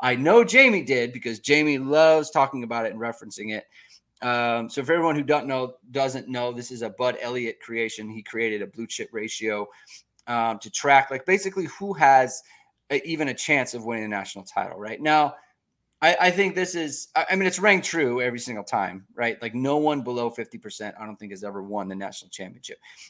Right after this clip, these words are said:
And what, what, when I say fifty percent, that's four and five stars on your roster, right? So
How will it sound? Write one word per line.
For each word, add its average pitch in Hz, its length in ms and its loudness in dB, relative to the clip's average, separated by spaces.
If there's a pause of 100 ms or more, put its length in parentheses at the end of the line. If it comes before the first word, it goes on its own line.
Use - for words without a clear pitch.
(120)
And 143 120 -2
what, 156 220 2
what, 156 160 2 (680)
when 143 140 -2
I 147 100 4
say 156 180 0
fifty 143 280 -8
percent, 120 400 -6
that's 127 220 0
four 131 320 -2
and 117 140 -6
five 107 280 0
stars 95 480 -2
on 98 160 -6
your 95 100 -8
roster, - 460 -12 (160)
right? - 200 -18
So 101 280 -8